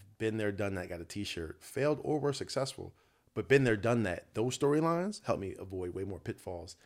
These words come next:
than someone telling me how to do it that's never done it before. So, um, just to give the folks validation as to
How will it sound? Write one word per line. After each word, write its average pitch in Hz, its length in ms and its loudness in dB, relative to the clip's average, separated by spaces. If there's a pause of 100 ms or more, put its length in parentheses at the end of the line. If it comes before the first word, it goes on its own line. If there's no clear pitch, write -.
(180)
than 101 140 -6
someone 98 220 -6
telling 90 160 -6
me 90 40 -6
how 85 80 -8
to 82 80 -6
do 87 140 -4
it - 180 -10
that's 90 160 -10
never 90 140 -6
done 85 140 -8
it - 200 -18
before. - 400 -12 (420)
So, 104 380 0 (420)
um, 95 520 -4 (220)
just 135 160 0
to 131 60 -2
give 107 380 2
the 107 100 -6
folks 104 280 -4
validation 95 520 0
as 92 120 -4
to - 120 -8